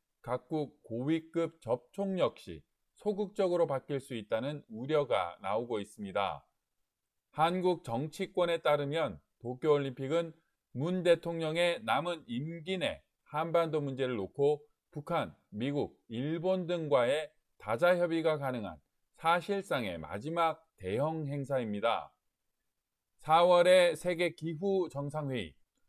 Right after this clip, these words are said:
오월에 서울에서 열리는 정상회의, 그리고 유월에 열리는 세계 선진 칠 개국 회의 등 굵직한 정상 외교 기회가 남아있지만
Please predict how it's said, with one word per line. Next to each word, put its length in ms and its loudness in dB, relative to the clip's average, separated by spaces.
오월에 460 8
서울에서 520 4
열리는 380 4
정상회의, 580 -8
그리고 560 0
유월에 500 6
열리는 600 4
세계 320 -2
선진 360 -8
칠 300 -12
개국 380 0
회의 240 0
등 240 -2
굵직한 840 -4
정상 580 -6
외교 460 -2
기회가 680 2
남아있지만 800 -4